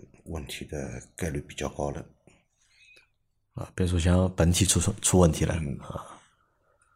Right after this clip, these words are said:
Speaker 2: 好的，那这是第一个。那第二个是它
Speaker 1: 哦，还有啊，你要去检查一下你这个变速箱有没有漏油。
Speaker 2: 有没有漏油啊？
Speaker 1: 哎，如果有漏油的现象，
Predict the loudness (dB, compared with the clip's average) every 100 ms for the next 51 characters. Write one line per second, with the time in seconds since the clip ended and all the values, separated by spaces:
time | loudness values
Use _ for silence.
0 | _ _ -2 2 2 2 0 -4 -2 0
1 | 0 0 -2 0 4 4 2 -2 -4 0
2 | 0 -2 -2 4 6 6 4 2 2 0
3 | 2 4 6 6 4 0 -2 -4 -2 0
4 | 2 2 0 0 0 -2 -4 -4 -4 -2
5 | -4 -4 -4 -6 -8 -8 -8 -6 -4 -4
6 | -2 -4 -6 -8 -14 _ _ _ _ 2
7 | 4 6 4 4 0 -4 -6 -8 -8 -12
8 | -20 _ -6 -2 0 0 -2 -4 -6 -10
9 | -4 0 2 2 0 -2 -2 -4 -6